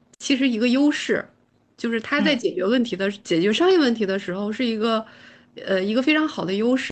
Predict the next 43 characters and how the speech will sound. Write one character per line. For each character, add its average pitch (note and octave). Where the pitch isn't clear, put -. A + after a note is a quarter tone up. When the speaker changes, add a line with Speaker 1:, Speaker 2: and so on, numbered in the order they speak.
Speaker 1:
就 G3+
是 G3
它 A3+
可 G#3+
以 G#3
共 A3+
创， G3+
我 -
觉 G3+
得 G#3
这 B3
个 G#3+
可 -
以 A3+
有 G3+
一 -
个 F#3+
点。 F3+
那 D4
除 -
了 C#4
这 F#4
个 C4+
点 G3
以 F#3+
外， F#3+
其 G#3
实 A3
服 E3+
务 A3+
设 C4
计 A3+
作 A3+
为 A3
这 A#3+
种 F3+
系 B3+
统 E3
的 F#3
方 A#3+
法， A3+
在 A#3+
解 -